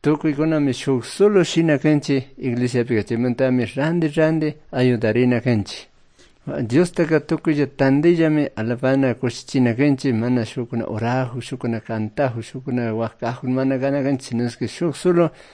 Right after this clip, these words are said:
Diostaqa tandilla kushikuna alabana kan.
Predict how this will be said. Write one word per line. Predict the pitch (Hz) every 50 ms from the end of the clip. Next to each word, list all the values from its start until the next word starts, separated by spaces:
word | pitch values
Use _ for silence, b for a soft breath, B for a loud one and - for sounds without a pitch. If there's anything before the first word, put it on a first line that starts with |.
| B B B -
Diostaqa | 123 127 - - - 127 110 117 113 110 107 - - -
tandilla | - 113 110 107 110 113 117 104 107 107 98
kushikuna | - _ - 104 - - - 120 110 107 107 - -
alabana | - 107 104 104 95 101 101 98 95 92
kan. | 101 98 85